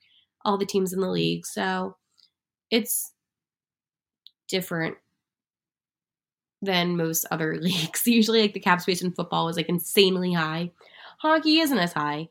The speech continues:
Okay, fine. But we're not gonna be able to waste money on players that are not gonna add that much of a benefit. I am not saying, 'cause we all love O'Reilly, I love O'Reilly, always will be a Blue. Um,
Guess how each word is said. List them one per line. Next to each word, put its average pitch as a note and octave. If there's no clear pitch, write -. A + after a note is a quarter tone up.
Okay, A3+
fine. E3+
But A3
we're B3+
not C4
gonna D4
be C4
able A#3
to A3+
waste G3
money F#3+
on F#3+
players F3+
that F3
are F3+
not F3
gonna F3+
add E3+
that F3
much -
of E3+
a E3+
benefit. E3+
I A3+
am A3
not F#3+
saying, F#3+
'cause F3
we F3+
all E3
love F3
O'Reilly, D#3
I D#3
love D#3
O'Reilly, D#3
always F#3
will F#3+
be E3+
a E3+
Blue. D#3
Um, E3